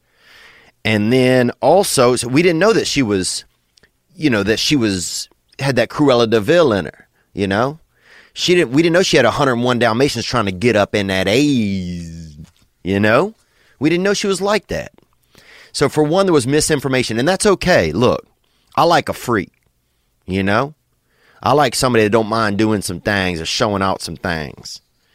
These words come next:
you know? Somebody that, you know, let you get in the carport every now and then, even though you already, you know, in the garage. But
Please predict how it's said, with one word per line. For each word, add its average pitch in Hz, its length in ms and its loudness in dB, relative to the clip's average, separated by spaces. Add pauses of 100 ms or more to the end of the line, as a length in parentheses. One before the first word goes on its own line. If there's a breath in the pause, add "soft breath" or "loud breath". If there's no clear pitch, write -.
(380 soft breath)
you 95 160 -4
know? 101 320 -4 (580 soft breath)
Somebody 113 460 0
that, 104 180 -2
you 120 100 0
know, 90 220 0 (220)
let 117 260 -2
you 92 60 -8
get 117 100 2
in 110 100 0
the 98 60 -2
carport 120 640 0
every 101 180 -2
now 98 220 -2
and 95 120 -4
then, 92 360 -6 (440 soft breath)
even 113 240 -2
though 110 100 0
you 107 200 0
already, 107 340 4
you 104 140 0
know, 98 140 2
in 95 80 0
the 92 80 -2
garage. 92 800 0 (1200 soft breath)
But 123 380 2